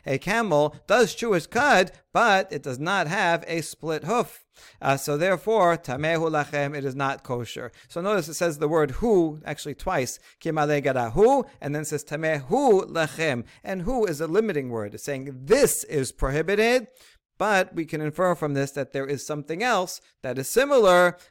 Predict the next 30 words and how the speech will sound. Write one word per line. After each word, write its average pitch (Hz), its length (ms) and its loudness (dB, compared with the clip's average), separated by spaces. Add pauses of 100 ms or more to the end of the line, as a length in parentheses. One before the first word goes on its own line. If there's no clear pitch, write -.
(100)
but 147 200 0
is 156 240 -2
permitted. 180 720 0 (300)
And 139 220 -6
so 143 240 -2
what 170 180 2
is 170 160 -4
that 147 240 0
something 165 440 -2
else? 175 440 -4 (200)
So 135 180 -4
it 139 120 -2
means 127 180 -6
this 240 260 0
is 135 240 -6
tameh. 139 580 -2 (240)
And, 139 580 -2
uh, 131 440 2
the 151 180 -10
rabbis 175 380 -2
learned 165 260 -6
from, 135 360 -10
since 160 220 -14
it 143 100 -8
says 123 260 -8
both 147 320 -2
here 165 240 0
and 143 200 -8
in 131 120 -6
Devarim, 143 580 -2